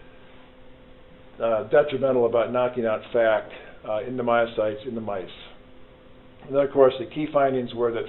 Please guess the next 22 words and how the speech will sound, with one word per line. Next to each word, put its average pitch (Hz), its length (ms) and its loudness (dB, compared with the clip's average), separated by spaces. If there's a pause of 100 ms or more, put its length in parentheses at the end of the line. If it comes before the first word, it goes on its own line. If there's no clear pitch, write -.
fac 131 460 6 (400)
knockout 131 520 2
abrogated 131 520 4
the 120 60 -10
protective 117 440 -2
effect 113 340 -2
of 110 60 -6
ischemic 113 420 -10
preconditioning 107 800 -8 (640)
in 113 80 -4
a 107 60 0
well-characterized 120 1000 6
in 107 140 -4
vivo 113 300 0
myocardial 110 640 -2
ischemia 143 420 -4
model, 123 500 6 (580)
and 113 120 -6
that 110 180 -4
fac 131 260 4
knockout 123 420 0
prevented 123 680 0